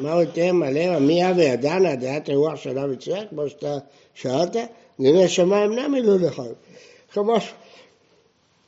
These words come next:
<coughs> ולרב אשר דאמר נמי תמו נטמא,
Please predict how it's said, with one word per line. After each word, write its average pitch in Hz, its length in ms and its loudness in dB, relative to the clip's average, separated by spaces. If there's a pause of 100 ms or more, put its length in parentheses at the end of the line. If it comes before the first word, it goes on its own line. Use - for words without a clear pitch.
(1040)
<coughs> - 60 4 (1000)
ולרב 156 380 2
אשר 180 640 4
דאמר 143 500 4
נמי 160 340 6
תמו 143 380 4
נטמא, 110 420 -6